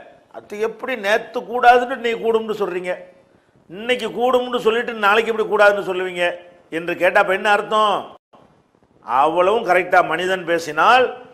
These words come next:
அவ்வளவும் கரெக்டா தான் இருக்கும் அப்படின்னு நினைக்கிறார்கள். அல்லது நம்ம வந்து இன்னும் நினைக்கிறார்கள், இந்த அர்த்தத்தில் அவர்கள் சொல்வார்களே ஆனால்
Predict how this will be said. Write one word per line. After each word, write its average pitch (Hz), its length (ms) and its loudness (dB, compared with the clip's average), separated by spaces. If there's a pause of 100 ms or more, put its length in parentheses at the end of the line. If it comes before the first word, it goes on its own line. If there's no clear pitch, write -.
(260)
அவ்வளவும் 214 420 0
கரெக்டா 202 400 2 (140)
தான் 202 140 0
இருக்கும் 170 760 -4 (120)
அப்படின்னு 170 280 -8
நினைக்கிறார்கள். 139 680 -2 (600)
அல்லது 147 560 -2 (960)
நம்ம 202 340 0
வந்து 196 180 -2
இன்னும் 233 240 -2
நினைக்கிறார்கள், 175 600 0
இந்த 208 300 0
அர்த்தத்தில் 202 380 0
அவர்கள் 180 320 0
சொல்வார்களே 165 500 2
ஆனால் 196 520 2